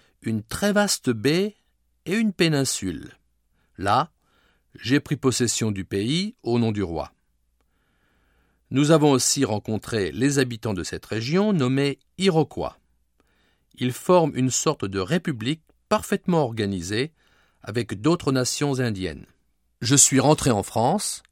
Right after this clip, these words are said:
où tout le monde a été enthousiasmé par ses premières découvertes, surtout le roi.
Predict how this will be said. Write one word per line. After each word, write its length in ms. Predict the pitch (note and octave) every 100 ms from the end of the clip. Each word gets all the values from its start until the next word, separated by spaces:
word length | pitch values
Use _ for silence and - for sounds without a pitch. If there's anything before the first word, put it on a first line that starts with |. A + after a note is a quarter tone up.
| _ _ _ _ _
où 140 | - A#2+
tout 220 | - G#3+
le 80 | F3+
monde 280 | D3+ F#3 C#3
a 80 |
été 260 | A2 - G2+
enthousiasmé 960 | C#3+ - A3+ F3 C#3+ A#2+ - A2 C#3+ E3+
par 160 | -
ses 140 | - A2
premières 380 | - C#3 D#3 C#3
découvertes, 680 | B2+ - G2 E2+ - - _ _ _ -
surtout 400 | - F#3 - C#3+
le 80 |
roi. 320 | B2 A2 E2+